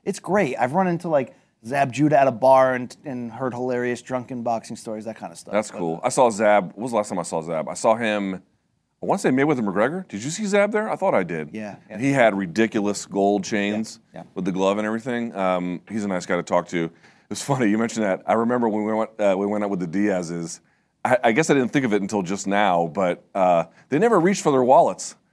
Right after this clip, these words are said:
Speaker 2: all night. But you know what? I was thinking about it. It's like, if I was, if I was out here 'cause a television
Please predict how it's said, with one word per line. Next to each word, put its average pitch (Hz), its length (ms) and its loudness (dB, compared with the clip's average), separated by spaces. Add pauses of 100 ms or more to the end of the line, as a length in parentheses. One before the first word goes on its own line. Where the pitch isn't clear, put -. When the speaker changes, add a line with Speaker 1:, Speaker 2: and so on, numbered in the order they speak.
(160)
Speaker 2:
all 147 160 4
night. 147 340 2
But 156 160 0
you 180 60 4
know 202 100 6
what? 202 140 8
I - 20 6
was 170 120 2
thinking 233 200 0
about 143 220 6
it. - 20 -2
It's 127 140 -6
like, 131 340 2 (440)
if 131 120 0
I 165 240 6
was, 175 380 0 (300)
if 131 140 2
I 165 120 6
was 160 320 2
out 135 240 4
here 117 180 2
'cause 98 160 -4
a 98 60 -4
television 104 760 0